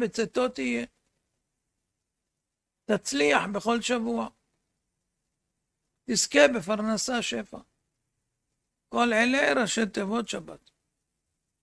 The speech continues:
מעשה היה עם הרב הקדוש, רבי יהושע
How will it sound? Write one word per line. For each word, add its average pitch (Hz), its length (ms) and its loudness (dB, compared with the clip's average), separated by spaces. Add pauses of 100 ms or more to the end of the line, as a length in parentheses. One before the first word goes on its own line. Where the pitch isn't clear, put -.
(1300)
מעשה 277 720 8 (400)
היה 240 380 2
עם 240 120 2
הרב 247 320 4
הקדוש, 226 800 -2 (800)
רבי 208 180 -4
יהושע 277 420 2